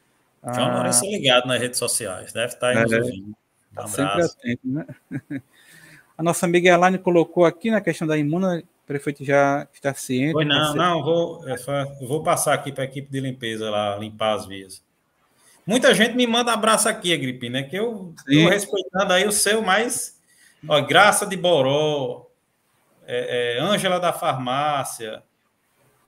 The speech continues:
Speaker 1: Adriana, do, que era do Golandi, foi pra Genipapeira, não sei onde ela tá morando, acho que é no Porto.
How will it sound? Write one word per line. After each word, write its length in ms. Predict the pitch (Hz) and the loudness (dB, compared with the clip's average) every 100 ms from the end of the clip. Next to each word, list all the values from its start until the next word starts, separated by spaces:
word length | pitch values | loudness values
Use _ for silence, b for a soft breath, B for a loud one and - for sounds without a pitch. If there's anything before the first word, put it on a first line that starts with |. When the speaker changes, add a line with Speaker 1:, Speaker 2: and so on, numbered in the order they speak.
| _ _ | _ _
Speaker 1:
Adriana, 760 | 135 156 180 165 170 196 190 175 | -4 -2 0 0 0 0 -2 -4
do, 320 | 160 143 135 - | -4 -6 -14 -4
que 100 | 156 | 0
era 160 | 190 | 0
do 100 | 175 | -2
Golandi, 440 | 156 170 156 151 180 | 0 0 0 -2 -6
foi 140 | 175 | -6
pra 140 | 165 | -4
Genipapeira, 600 | 143 160 156 147 139 160 | -2 -4 -2 -4 -2 -4
não 80 | 160 | -4
sei 120 | 160 | -8
onde 220 | 147 147 143 | -8 -4 -4
ela 120 | 143 | -4
tá 120 | 143 | -6
morando, 280 | 143 127 135 | -4 -4 -4
acho 80 | - | -6
que 40 | |
é 40 | 151 | -8
no 120 | 147 | -8
Porto. 600 | - 135 143 - - | -8 -8 -8 -10 -20